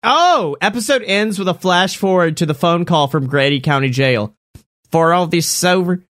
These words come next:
I'll shut everybody down," Joe Exotic warns. So it's really that one. Uh, so this one has to end with the twist, and the twist being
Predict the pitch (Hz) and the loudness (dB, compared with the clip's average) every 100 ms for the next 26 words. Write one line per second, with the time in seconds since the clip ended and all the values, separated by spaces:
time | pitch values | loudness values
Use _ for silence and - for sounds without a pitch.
0 | _ - 131 - - - 156 151 147 143 | _ -2 -2 -2 -2 0 2 2 2 2
1 | 147 139 131 117 135 127 107 95 - _ | 4 4 2 0 2 2 0 -4 -12 _
2 | _ _ _ _ _ 127 135 - - - | _ _ _ _ _ -12 -12 -14 -16 -4
3 | 135 139 147 143 135 139 127 120 143 127 | 0 2 2 2 2 2 2 2 0 0
4 | 113 107 107 156 - 233 226 226 220 254 | 2 0 -2 -4 0 2 2 0 -2 0
5 | 269 254 226 202 180 _ _ _ _ _ | 0 2 2 0 -2 _ _ _ _ _
6 | _ _ - 202 202 294 370 320 311 285 | _ _ -14 -8 -2 2 2 0 -2 -4
7 | 196 220 226 262 208 320 339 262 262 214 | -2 -4 -2 -2 0 0 -2 -2 -2 0
8 | 196 202 196 220 185 185 160 156 131 - | 2 0 0 -2 0 0 -2 -2 -6 -4
9 | 160 135 - 156 127 - 175 170 - 151 | -2 -2 -4 -6 -6 -6 -4 -4 -4 -2
10 | 143 131 120 | 0 0 -2